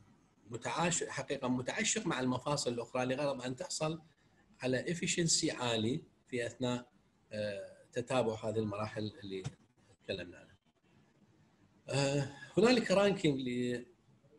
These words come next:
لموضوع ال-، البلدان التي ذهبت باتجاه التحولات الرقمية، وحقيقة هذا الرانكينج مهم، أصبح معيار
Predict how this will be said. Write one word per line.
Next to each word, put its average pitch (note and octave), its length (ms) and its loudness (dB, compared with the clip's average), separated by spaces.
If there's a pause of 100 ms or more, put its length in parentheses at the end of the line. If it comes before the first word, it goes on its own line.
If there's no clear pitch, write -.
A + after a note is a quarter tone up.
(220)
لموضوع C#3 580 2
ال-، B2 200 -2
البلدان C3 560 4
التي G#2+ 500 -6
ذهبت C3+ 340 -6
باتجاه A#2 320 -8
التحولات A2 560 -10
الرقمية، F#2 400 -20
وحقيقة F#3+ 520 -8
هذا D3 100 -6
الرانكينج C3+ 380 -8
مهم، B2 220 -6
أصبح A2 340 -8
معيار C3+ 460 -4